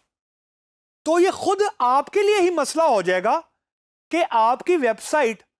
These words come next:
के अंदर अच्छा कंटेंट कौन सा है और लेस गुड कंटेंट कौन सा है। Because at the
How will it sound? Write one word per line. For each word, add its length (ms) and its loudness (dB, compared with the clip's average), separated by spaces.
के 100 -4
अंदर 220 -2
अच्छा 360 -4
कंटेंट 500 -4
कौन 240 -2
सा 180 -2
है 180 -4
और 320 -2
लेस 440 -4
गुड 260 -2
कंटेंट 480 -2
कौन 220 -2
सा 160 -4
है। 140 -10
Because 400 0
at 240 0
the 80 0